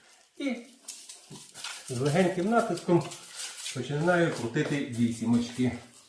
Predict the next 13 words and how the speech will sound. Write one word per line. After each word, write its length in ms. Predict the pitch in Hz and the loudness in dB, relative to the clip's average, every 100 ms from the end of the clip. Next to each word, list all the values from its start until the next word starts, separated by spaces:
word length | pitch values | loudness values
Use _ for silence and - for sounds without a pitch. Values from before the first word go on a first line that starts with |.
| - - - - - - | -20 -20 -20 -20 -20 -6
Це 400 | 180 190 185 - 120 - - - - 113 | 4 6 6 -2 -10 -10 -12 -12 -12 -4
називається 600 | 107 117 135 151 143 117 | -2 0 4 4 4 0
формування 640 | 120 104 113 123 131 123 | -4 -2 0 2 2 0
малюнку. 640 | 120 120 95 107 107 104 87 - - - - - - - | 2 0 0 -6 -8 -10 -12 -16 -20 -20 -20 -20 -20 -8
Перше 320 | 127 131 - | -2 -2 -2
приминання 800 | - 113 113 107 92 87 90 80 76 - _ _ _ _ - - | -4 -2 -2 -2 -2 -6 -6 -8 -12 -20 _ _ _ _ -20 -14
в 40 | 101 | -8
моїй 240 | 98 98 | -6 -6
техніці. 760 | - 196 180 180 175 - 170 - _ _ _ _ - - - - _ - - - - - - _ | -6 -6 -6 -6 -10 -8 -10 -12 _ _ _ _ -20 -20 -20 -20 _ -20 -20 -20 -20 -20 -20 _
Отак 400 | - 120 117 117 | -8 -4 -2 -2
ось 160 | 113 - - - _ - - - _ - - | -2 -6 -14 -20 _ -20 -20 -20 _ -20 -16
кручу 540 | - 127 127 135 127 - - 151 | -4 -2 -2 -2 -2 -4 -8 -4
вісімку. 720 | 214 208 196 190 190 - - | -4 -4 -4 -4 -4 -6 -10